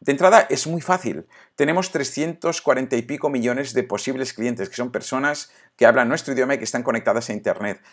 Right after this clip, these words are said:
De hecho, es el cincuenta y nueve por ciento de la población, ah, que habla español que está conecta-, la que está conectada a Internet a día de hoy, y esto va creciendo, con lo cual en pocos años, ah, e-, estamos ahora a mil, a, a dos mil diecinueve y esto en pocos años va a ir cada vez a más.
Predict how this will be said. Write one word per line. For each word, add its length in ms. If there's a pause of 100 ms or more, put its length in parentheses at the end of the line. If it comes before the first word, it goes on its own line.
De 100
hecho, 120
es 80
el 60
cincuenta 380
y 40
nueve 180
por 140
ciento 240
de 60
la 100
población, 460 (260)
ah, 360
que 60
habla 140
español 340
que 60
está 200
conecta-, 440
la 120
que 80
está 160
conectada 280
a 20
Internet 240
a 40
día 140
de 100
hoy, 100
y 100
esto 160
va 140
creciendo, 420
con 120
lo 100
cual 300 (260)
en 160
pocos 320
años, 400
ah, 340
e-, 160
estamos 360
ahora 140
a 20
mil, 180
a, 240
a 40
dos 140
mil 80
diecinueve 540
y 100
esto 160
en 60
pocos 240
años 320 (180)
va 160
a 40
ir 220
cada 180
vez 300
a 100
más. 320